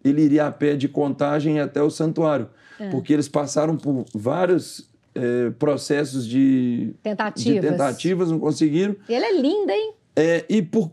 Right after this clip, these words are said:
Speaker 1: Jesus Cidência, eu tava passando lá em Be-, eh, tava pra poder passar em Betim. Dois dias antes, um seguidor, que é familiar deles, falou, "Você tá começando a sua caminhada depois de amanhã?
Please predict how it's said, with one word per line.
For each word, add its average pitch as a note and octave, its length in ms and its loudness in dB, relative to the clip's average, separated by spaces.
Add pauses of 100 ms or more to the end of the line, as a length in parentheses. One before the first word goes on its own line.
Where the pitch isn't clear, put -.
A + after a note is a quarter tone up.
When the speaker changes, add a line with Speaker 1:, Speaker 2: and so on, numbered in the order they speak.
Speaker 1:
Jesus G#3 460 4
Cidência, A3+ 680 0 (540)
eu G3 160 2
tava G3+ 300 0
passando G#3 560 0
lá G3 160 2
em F#3+ 100 0
Be-, F3+ 260 4
eh, D3 260 2 (100)
tava D#3+ 240 0
pra F#3 100 -2
poder F3+ 440 2
passar E3 340 -2
em D3 60 0
Betim. F#3 500 2 (420)
Dois G#3+ 320 2
dias G3 280 2
antes, A3+ 400 -2
um G#3 120 2
seguidor, G3 720 0
que F#3 160 2
é F#3 80 2
familiar D#3+ 560 2
deles, F#3 540 2 (300)
falou, B3 160 2
"Você - 140 0
tá G#3 160 -2
começando G3 500 0
a - 20 0
sua E3+ 160 0
caminhada D3+ 800 0
depois C#3+ 360 2
de D3 60 2
amanhã? D#3 460 0